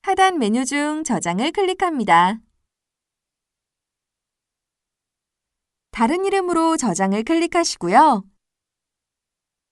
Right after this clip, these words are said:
저장할 위치를 선택합니다.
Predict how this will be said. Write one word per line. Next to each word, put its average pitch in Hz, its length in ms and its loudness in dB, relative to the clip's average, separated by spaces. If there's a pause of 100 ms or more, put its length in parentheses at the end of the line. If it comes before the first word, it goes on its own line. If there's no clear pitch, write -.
(2750)
저장할 214 560 0
위치를 233 540 -2
선택합니다. 233 840 0